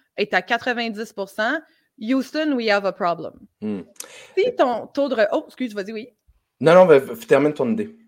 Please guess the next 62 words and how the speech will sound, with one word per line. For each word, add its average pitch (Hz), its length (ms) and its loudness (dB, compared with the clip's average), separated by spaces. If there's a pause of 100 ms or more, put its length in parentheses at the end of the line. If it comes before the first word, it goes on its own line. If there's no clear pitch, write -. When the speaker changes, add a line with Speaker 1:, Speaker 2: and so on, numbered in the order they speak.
Speaker 1:
Si - 240 0
ton 285 180 -2
taux 302 200 -4
de 254 80 -6
rebond 220 480 0
est 214 220 -10
en 285 140 0
bas 285 140 4
de 233 80 -6
dix 226 220 -6
pour 196 180 -8
cent, 254 300 -6 (500)
Houston, 247 360 -8
we 330 120 -4
have 359 180 2
a 370 60 -4
problem. 190 560 -4
Ça, 226 240 -8
ça 226 180 -4
veut 185 100 -2
habituellement 180 480 -6
dire 185 260 -8
que - 80 -12
tes 175 180 -12
tags 180 300 -6
sont 175 180 -16
mal 165 260 -12
faits. 285 220 -2
Hier, 202 440 0
euh, 180 240 -6
dans 180 260 -10
un 175 80 -10
groupe, 220 280 -8
justement, 196 340 -10
il 247 100 -6
y 196 40 -10
a 175 40 -12
quelqu'un 220 280 -10
qui 208 120 -20
se 185 80 -18
vantait 185 260 -6
d'avoir 190 240 -2
un 180 80 -6
taux 233 160 -6
de 214 80 -6
rebond 190 300 -4
à 180 120 -4
zéro 180 300 -6
pour 180 220 -12
cent. 165 140 -12 (360)
Speaker 2:
Hmm. 220 220 -14
Speaker 1:
On 202 60 -2
lui 202 220 0
a 185 60 0
dit, « 214 320 -4
Je 196 100 -10
m'excuse, 190 400 -12
ma 190 140 -8
chouette, 214 300 -10
mais 175 160 -14
c'est - 200 -16
impossible. » 175 600 -12